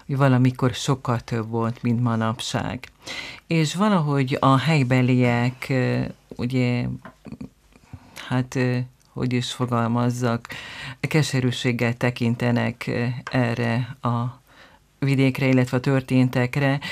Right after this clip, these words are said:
és valóban szeretnék, hogy ismét, ö, beültetnék a most pallagon lévő területeket is. Ön egyike azoknak, aki ezt,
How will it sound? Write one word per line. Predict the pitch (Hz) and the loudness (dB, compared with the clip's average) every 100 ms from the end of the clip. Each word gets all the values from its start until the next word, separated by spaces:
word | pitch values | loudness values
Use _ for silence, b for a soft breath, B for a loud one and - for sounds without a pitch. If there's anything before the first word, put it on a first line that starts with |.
| B | B
és | - 139 | -4 0
valóban | 139 139 131 120 | 2 2 2 0
szeretnék, | 123 139 120 117 123 120 120 - | 0 0 0 0 2 2 2 -4
hogy | - 123 123 120 123 127 120 B B B | -2 2 2 2 0 -2 -2 B B B
ismét, | 151 127 - 123 120 123 - - | 0 0 0 2 4 2 -2 -2
ö, | 127 117 - | 0 0 -2
beültetnék | 117 131 127 117 120 110 104 - 117 113 - - - | 0 2 2 2 -2 -6 -6 -4 -2 -2 -6 -14 -4
a | 117 110 113 | -2 0 -2
most | 127 117 - | -4 -6 -2
pallagon | 131 120 113 107 113 | 0 2 2 0 0
lévő | 110 110 | 0 -4
területeket | 110 120 110 107 107 120 110 110 104 | -4 -4 -2 -4 -4 -6 -6 -6 -6
is. | 110 - - - - B B B - | -8 -8 -12 -16 -18 B B B -2
Ön | 180 175 | 0 2
egyike | - 196 143 - 131 123 131 | 2 2 0 0 2 4 2
azoknak, | - 139 131 120 117 123 123 - | 2 0 0 -2 2 2 2 0
aki | - 123 - - 131 123 | 0 -2 -2 0 2 2
ezt, | - 127 123 - - | 2 2 0 -8 -16